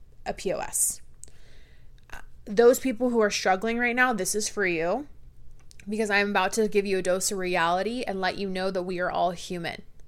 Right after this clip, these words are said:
We are multifaceted creatures.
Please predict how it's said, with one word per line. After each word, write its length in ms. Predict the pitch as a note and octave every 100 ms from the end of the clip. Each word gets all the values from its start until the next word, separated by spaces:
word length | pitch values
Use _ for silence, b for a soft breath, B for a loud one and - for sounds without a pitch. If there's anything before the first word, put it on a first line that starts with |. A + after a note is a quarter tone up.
| B B B B
We 100 | G#3
are 160 | A3 G#3+
multifaceted 1300 | G#3 G#3 G#3 A3 B3+ B3 B3 - F#3+ F3+ - F#3 F3 -
creatures. 680 | - F3+ F3 - - - -